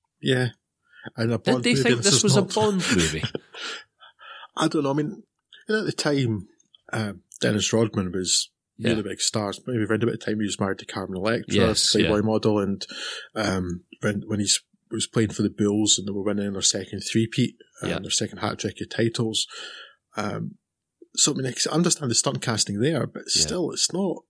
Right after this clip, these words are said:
Speaker 1: I don't think it could ever have been that big a film.
Speaker 2: No,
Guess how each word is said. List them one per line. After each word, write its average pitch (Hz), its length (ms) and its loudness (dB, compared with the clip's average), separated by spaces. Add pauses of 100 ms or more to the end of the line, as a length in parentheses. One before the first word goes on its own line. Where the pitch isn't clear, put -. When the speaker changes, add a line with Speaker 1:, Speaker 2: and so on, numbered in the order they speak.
(220)
Speaker 1:
I - 220 -20
don't - 160 -12
think - 60 -2
it 185 60 -6
could - 200 4
ever 143 200 2
have 131 80 0
been 104 300 0
that 110 280 0
big 120 160 0
a 107 60 0
film. 147 420 0 (200)
Speaker 2:
No, 90 380 -2